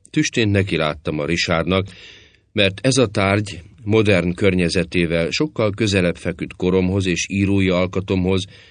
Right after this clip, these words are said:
mint a tizenötödik és tizenhatodik századra vonatkozó történelmi búválkodások.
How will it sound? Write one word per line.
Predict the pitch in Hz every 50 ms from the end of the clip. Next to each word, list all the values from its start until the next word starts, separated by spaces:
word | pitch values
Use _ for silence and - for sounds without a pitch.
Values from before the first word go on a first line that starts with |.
| - - - -
mint | - 135 113 123
a | 113
tizenötödik | 101 - 117 104 104 92 95 90 90 85 78 85 85 -
és | 90 78 -
tizenhatodik | - 87 82 85 80 73 73 69 82 80 76 - 73 76 69 69
századra | - - 80 73 73 69 73 71 67 76 76
vonatkozó | 76 82 85 85 80 - - - 82 73 80 82 78
történelmi | 76 - 92 85 - - - 78 73 73 71 69 69
búválkodások. | 67 64 69 69 64 65 65 65 65 - - 60 57 57 55 58 - - - -